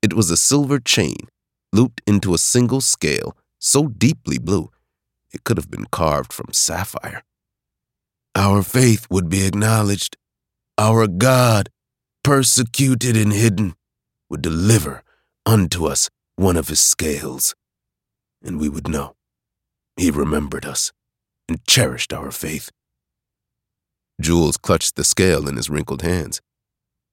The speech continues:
"My grandfather once told me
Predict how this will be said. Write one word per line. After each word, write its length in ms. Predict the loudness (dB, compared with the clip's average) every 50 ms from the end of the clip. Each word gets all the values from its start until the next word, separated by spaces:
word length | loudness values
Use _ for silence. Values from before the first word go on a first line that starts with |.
| _ _ _ _ _ _ _ _ _ _ _ _ _ _ _
"My 200 | 2 4 4 4
grandfather 840 | 4 4 4 4 4 4 4 2 2 2 2 4 4 4 4 4 2
once 340 | 4 4 2 2 2 0 -2
told 400 | 0 2 4 4 4 2 0 -2
me 160 | -4 -6 -6